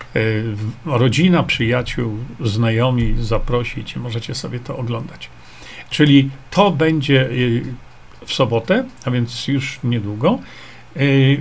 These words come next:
natomiast od razu muszę powiedzieć, że ja będę z konieczności wycięty, e, do, e, do poniedziałku, jak to mówimy.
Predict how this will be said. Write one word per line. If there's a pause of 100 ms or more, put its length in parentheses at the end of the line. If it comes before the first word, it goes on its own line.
(200)
natomiast
od
razu
muszę
powiedzieć,
że
ja
będę
z
konieczności
wycięty, (600)
e,
do, (420)
e,
do
poniedziałku,
jak
to
mówimy.